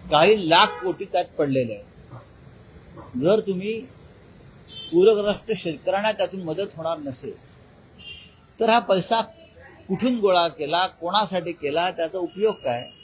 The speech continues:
या संदर्भात जनतेला माहिती मिळायला पाहिजे. कोणासाठी पैसा आहे? आम्हाला आमचे शेतकरी कर्जबाजारी आहेत. गेल्या चार महिन्यामध्ये दोनशे बारा शेतकऱ्यांनी मराठवाड्यात आत्महत्या केल्या. दोनशे बारा.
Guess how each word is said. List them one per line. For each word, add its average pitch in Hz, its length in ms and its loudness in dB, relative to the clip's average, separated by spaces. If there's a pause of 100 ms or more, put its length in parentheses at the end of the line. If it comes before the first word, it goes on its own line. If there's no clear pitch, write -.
(800)
या 196 140 4
संदर्भात 196 460 -2 (380)
जनतेला 208 380 -2
माहिती 185 340 -4
मिळायला 208 380 -2
पाहिजे. 131 380 -6 (1120)
कोणासाठी 247 440 2
पैसा 165 320 0
आहे? 98 120 -8 (1300)
आम्हाला 170 640 0 (800)
आमचे 139 360 0
शेतकरी 151 500 -4
कर्जबाजारी 156 840 0
आहेत. 135 160 -4
गेल्या 160 240 2 (100)
चार 196 260 2
महिन्यामध्ये 147 600 -4
दोनशे 151 400 -4
बारा 160 320 2
शेतकऱ्यांनी 170 480 -2
मराठवाड्यात 147 480 -6
आत्महत्या 180 460 -4
केल्या. 107 260 -14 (720)
दोनशे 170 300 0
बारा. 156 320 0